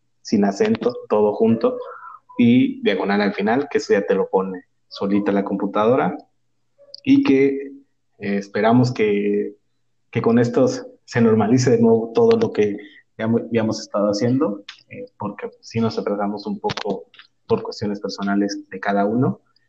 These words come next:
y pues en la página de Facebook vamos a estar subiendo, además del contenido del blog, vamos a estar subiendo pequeñas noticias, memes, videos que encontremos para que haya más cercanía y comunicación con ustedes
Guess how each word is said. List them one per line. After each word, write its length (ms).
y 800
pues 280
en 140
la 140
página 400
de 60
Facebook 320
vamos 280
a 20
estar 240
subiendo, 380
además 440
del 320
contenido 1080
del 580
blog, 320
vamos 140
a 40
estar 200
subiendo 360
pequeñas 360
noticias, 720
memes, 720
videos 360
que 100
encontremos 800
para 280
que 340
haya 260
más 200
cercanía 580
y 60
comunicación 640
con 160
ustedes 520